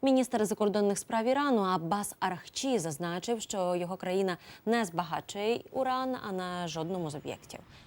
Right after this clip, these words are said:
оскільки вони були уражені під час атак, які, за повідомленнями, завдали Ізраїль та С Ш А. За його словами, нині збагачення не відбувається саме через пошкодження об'єктів після ударів.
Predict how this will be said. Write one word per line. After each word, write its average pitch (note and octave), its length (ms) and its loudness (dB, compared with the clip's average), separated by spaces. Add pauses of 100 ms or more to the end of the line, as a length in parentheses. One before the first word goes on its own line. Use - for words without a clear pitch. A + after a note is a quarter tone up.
оскільки C#4+ 420 -2
вони A3 200 2
були A3 220 2
уражені G#3 640 0
під - 200 -4
час E3+ 220 -4
атак, G#3+ 440 -6 (140)
які, E3 360 0
за D3+ 120 -2
повідомленнями, G3+ 1000 2 (340)
завдали B3 420 4
Ізраїль G3 400 4
та F3+ 140 -4
С D#3+ 180 -4
Ш - 160 -6
А. - 140 -8 (340)
За F#3 140 0
його F#3+ 220 2
словами, A3 600 0
нині A3 420 4
збагачення F3 680 -4
не F#3 200 -2
відбувається G3 680 -2
саме F#3 280 -4
через F3 240 -4
пошкодження F3 640 -4
об'єктів E3 500 -4 (100)
після F3 320 -4
ударів. D#3+ 440 -6